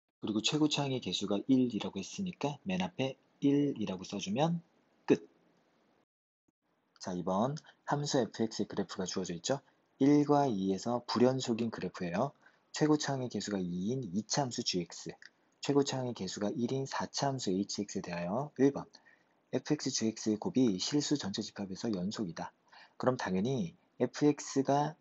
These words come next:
일과 이에서 하자가 있기 때문에 지엑스는 일과 이를 근으로 가지면 되겠죠. 즉, 지엑스는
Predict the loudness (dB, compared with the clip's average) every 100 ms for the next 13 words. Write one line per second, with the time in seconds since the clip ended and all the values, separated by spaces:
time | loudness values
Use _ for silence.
0 | _ 4 6 6 4 4 2 0 -2 -4
1 | -2 2 2 0 -4 -6 -4 -2 -4 -6
2 | -10 _ _ _ -6 -2 -4 -2 -2 -2
3 | -6 -20 _ 6 8 6 4 2 0 -2
4 | -2 -2 -2 -4 -6 -8 -10 -12 -14 -16
5 | _ -4 4 4 2 _ _ _ _ _
6 | _ _ _ _ _ -8 -2 -2 -2 -6
7 | -2 0 2 0